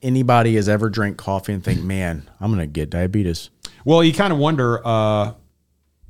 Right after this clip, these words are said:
Speaker 2: probably certain kinds of coffee or people that put a bunch of sugar in
Speaker 1: Well,
Speaker 2: it.
Speaker 1: but I don't think those people even think about that either, 'cause they know what they're putting in their mouth is not good. Like, if you
Speaker 2: Right.
Speaker 1: go and you're getting one of those big frappuccinos every day,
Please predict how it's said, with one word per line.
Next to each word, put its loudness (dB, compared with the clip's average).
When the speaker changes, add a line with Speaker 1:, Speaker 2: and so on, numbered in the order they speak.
Speaker 2:
probably 2
certain -4
kinds -2
of -6
coffee -6
or -6
people -8
that -12
put -2
a -6
bunch -8
of -14
sugar -8
in -6
Speaker 1:
Well, 6
Speaker 2:
it. -8
Speaker 1:
but 6
I 6
don't 4
think 0
those 2
people 2
even 2
think 2
about 2
that 4
either, 4
'cause 2
they 4
know 4
what 2
they're 2
putting 4
in 2
their 0
mouth 2
is -2
not 2
good. 2
Like, 4
if 2
you 2
Speaker 2:
Right. 2
Speaker 1:
go 6
and 0
you're 2
getting 2
one 2
of 2
those 2
big -2
frappuccinos 0
every 0
day, 6